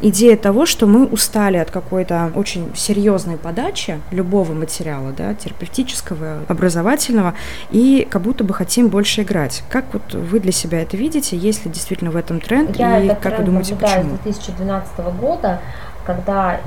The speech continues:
Speaker 2: геймификация вообще начала заходить в рынок, э, России, и очень многие компании
Speaker 1: Мгм.
Speaker 2: начали внедрять, э, игровые решения, игровые механики в повседневную деятельность. Это связано прежде всего с тем, что, м,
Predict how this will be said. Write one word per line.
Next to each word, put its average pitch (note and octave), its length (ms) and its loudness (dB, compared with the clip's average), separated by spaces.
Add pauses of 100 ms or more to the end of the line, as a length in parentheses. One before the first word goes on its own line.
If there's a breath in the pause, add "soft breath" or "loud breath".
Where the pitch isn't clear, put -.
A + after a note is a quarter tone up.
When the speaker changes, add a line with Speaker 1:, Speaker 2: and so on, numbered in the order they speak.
Speaker 2:
геймификация F#3+ 840 -2
вообще F3 360 -2
начала E3 340 -4
заходить F3+ 500 -6
в - 120 -8
рынок, F3 400 -6
э, D#3+ 340 -6
России, B3 580 -4 (460 loud breath)
и F3+ 400 -2 (100)
очень F#3 260 -4
многие E3 280 -4
компании G3+ 440 2
Speaker 1:
Мгм. A3 120 2
Speaker 2:
начали D#3+ 300 -8 (100)
внедрять, F3 580 -4
э, D#3 360 -4
игровые D#3 440 -4
решения, G3 600 -2
игровые D#3 340 -4
механики E3+ 800 -4 (380 loud breath)
в - 40 -8
повседневную G3 720 -2
деятельность. E3 540 -8 (480 loud breath)
Это A#3+ 180 -6
связано A#3+ 400 -2
прежде G#3+ 380 -4
всего G#3 500 -2 (160)
с - 240 -10
тем, G#3+ 240 0
что, F#3 480 0 (100)
м, F3+ 260 -2